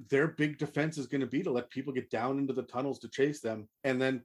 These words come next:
they have a thirty-foot swim speed. They will bust through the side of the tunnel into the lake,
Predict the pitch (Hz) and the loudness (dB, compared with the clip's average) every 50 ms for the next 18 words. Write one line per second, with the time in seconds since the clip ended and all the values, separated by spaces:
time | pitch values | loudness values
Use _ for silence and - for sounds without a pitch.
0 | - - 123 143 160 147 135 143 147 151 156 160 165 170 165 - - 131 131 143 | -8 -8 -6 -4 -4 -4 -4 -4 -4 -2 0 2 2 2 2 2 2 2 2 2
1 | 143 135 - - 135 135 - - - 127 135 143 139 - - 117 104 98 95 - | -2 -2 0 0 0 0 0 -2 -2 -2 0 0 -2 -4 -6 -6 -6 -6 -8 -10
2 | _ _ - 127 123 123 120 113 113 123 131 147 - - - 143 139 143 135 139 | _ _ -2 0 2 2 2 2 2 2 2 2 0 -4 -2 0 2 4 4 4
3 | 127 - - - - 110 113 127 131 135 135 123 117 120 131 123 - - - - | 2 2 0 -6 -2 0 2 4 4 4 2 2 2 2 0 0 0 -4 -4 0
4 | 143 156 143 113 107 104 - - _ _ 151 139 135 143 139 - - 143 143 127 | 0 2 2 0 0 -2 -6 -10 _ _ 2 2 2 2 0 -2 0 0 2 6
5 | 135 143 139 131 147 156 131 113 107 113 - - | 6 6 6 6 4 4 4 4 2 -2 -8 -20